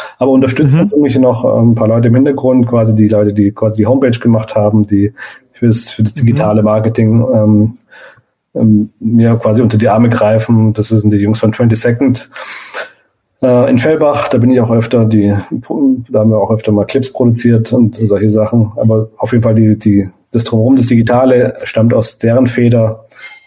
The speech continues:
Speaker 1: ähm, also in Zusammenarbeit mit den beiden. Ne? Das ist der Kevin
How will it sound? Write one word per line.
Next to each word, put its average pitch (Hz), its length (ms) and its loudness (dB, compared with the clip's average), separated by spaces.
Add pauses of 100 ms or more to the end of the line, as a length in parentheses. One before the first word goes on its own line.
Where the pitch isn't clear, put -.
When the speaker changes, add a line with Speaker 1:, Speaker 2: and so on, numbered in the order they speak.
Speaker 1:
ähm, 107 480 0
also 104 160 -2
in 98 80 0
Zusammenarbeit 117 600 2
mit 110 160 -2
den 107 160 2
beiden. 104 460 0
Ne? 104 300 -4 (600)
Das 104 140 0
ist 101 200 -6
der 113 80 -4
Kevin 113 440 0